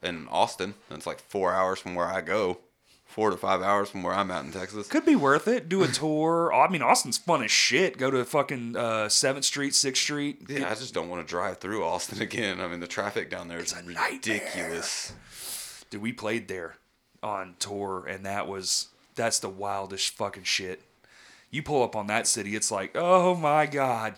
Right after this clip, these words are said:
Speaker 1: Yeah.
Speaker 2: It's a fucking panic attack.
Speaker 1: Yep.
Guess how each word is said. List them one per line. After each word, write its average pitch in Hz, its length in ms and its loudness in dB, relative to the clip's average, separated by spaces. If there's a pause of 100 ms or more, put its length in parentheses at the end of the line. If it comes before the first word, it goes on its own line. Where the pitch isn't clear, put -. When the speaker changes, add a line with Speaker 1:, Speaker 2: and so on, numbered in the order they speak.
Speaker 1:
Yeah. 85 180 -2 (300)
Speaker 2:
It's 147 140 0
a 135 60 2
fucking 135 380 0
panic 147 440 -2
attack. 104 520 -4
Speaker 1:
Yep. 95 160 0